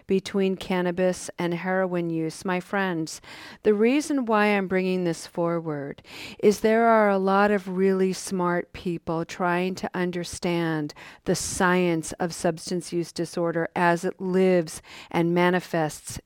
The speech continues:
in the brain. And why this is important is because we have a narrative about recovery that refers to, um, is focused on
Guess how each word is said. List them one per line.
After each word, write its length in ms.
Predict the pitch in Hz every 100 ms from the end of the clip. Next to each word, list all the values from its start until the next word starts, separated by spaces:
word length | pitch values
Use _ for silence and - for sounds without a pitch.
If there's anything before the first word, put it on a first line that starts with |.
| -
in 360 | 185 180 175 - _ -
the 80 |
brain. 720 | 160 165 156 156 147 139 - - _ _ _ _ _ _ _ _ _ _ _ - - - - -
And 260 | 202 196
why 340 | 190 202 226 269
this 200 | 285 -
is 140 | 240
important 640 | 240 208 - 214 208 196 170
is 140 | 160
because 580 | 190 - - 190 180 185
we 340 | 180 214 233
have 640 | 226 233 226 247 233 196 -
a 80 | 185
narrative 760 | 185 185 214 226 190 175 170 -
about 380 | 185 190 185 -
recovery 960 | 196 - - 214 202 185 160 147 151 - - - - - - -
that 440 | 190 190 190 196 208
refers 800 | 202 185 - 202 202 202 196 -
to, 800 | - 202 180 180 175 170 165 - _ -
um, 680 | 165 165 160 160 156 156 - _ _ _ - -
is 140 | -
focused 720 | - - 220 220 226 190 - - -
on 540 | 180 180 170 170